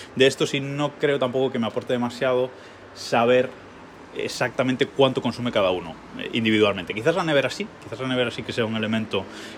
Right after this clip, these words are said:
que me gustaría saber su consumo individual, pero el resto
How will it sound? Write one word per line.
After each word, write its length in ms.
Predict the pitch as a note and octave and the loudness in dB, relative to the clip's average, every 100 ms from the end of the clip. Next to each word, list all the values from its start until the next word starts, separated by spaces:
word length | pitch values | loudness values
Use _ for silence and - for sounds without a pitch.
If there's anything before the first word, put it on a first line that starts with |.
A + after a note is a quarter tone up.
| - | -4
que 140 | - A2+ | 2 4
me 220 | G#2+ G#2+ | 4 2
gustaría 460 | G#2+ - A2 A2 | 2 0 2 2
saber 180 | A2 A2+ | 2 0
su 120 | - | -2
consumo 280 | G#2+ G2+ A#2 | -4 -2 0
individual, 440 | A2 G#2+ G#2+ C3 C3 | 2 2 4 4 4
pero 200 | C#3+ C#3 | 4 4
el 60 | B2 | 6
resto 400 | B2+ - C#3+ | 2 2 -2